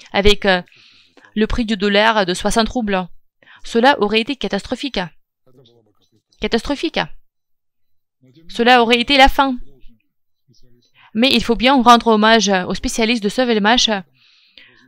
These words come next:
à leur sens de prévision. Euh, on a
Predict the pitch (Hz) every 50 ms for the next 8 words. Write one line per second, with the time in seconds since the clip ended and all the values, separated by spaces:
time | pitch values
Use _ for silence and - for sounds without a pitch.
0 | _ _ _ - 208 214 214 214 - - - 247 247 254 254 - - 208 190 190
1 | - - 233 208 220 196 175 - 208 226 240 240 214 185 170 165 156 - - 123
2 | 120 _ 117 120 127 135 143 156 151 _ _ _ 127 123 120 110 117 113 117 127
3 | 127 127 127 117 123 123 _ 120 120 _ _ - - - - - - - _ _
4 | _ _ - 220 226 220 220 214 214